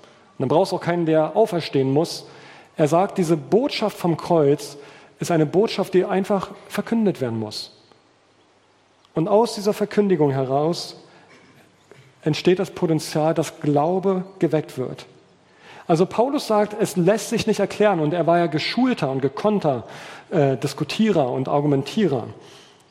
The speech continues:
Aber es gibt nichts, was Menschen überzeugen könnte. Es lässt sich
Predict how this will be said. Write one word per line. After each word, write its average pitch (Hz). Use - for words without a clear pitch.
Aber 156
es 165
gibt 196
nichts, 214
was 180
Menschen 196
überzeugen 185
könnte. 156
Es 139
lässt 151
sich 202